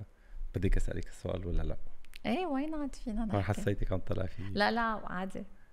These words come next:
Speaker 1: طيب، من أي، أول شي عرفينا حالك بعمليات تجميل، بس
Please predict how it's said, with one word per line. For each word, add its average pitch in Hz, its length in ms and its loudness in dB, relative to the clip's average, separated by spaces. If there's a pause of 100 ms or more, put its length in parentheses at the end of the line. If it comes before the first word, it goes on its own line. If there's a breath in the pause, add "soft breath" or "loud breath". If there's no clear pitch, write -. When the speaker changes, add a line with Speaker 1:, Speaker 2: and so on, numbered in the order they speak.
(120)
Speaker 1:
طيب، 98 180 6 (120)
من 104 160 4
أي، 123 240 4
أول 113 240 2
شي - 100 -2
عرفينا 104 340 -2
حالك 92 360 -4
بعمليات 85 560 -4
تجميل، 82 540 -8 (200)
بس - 240 -4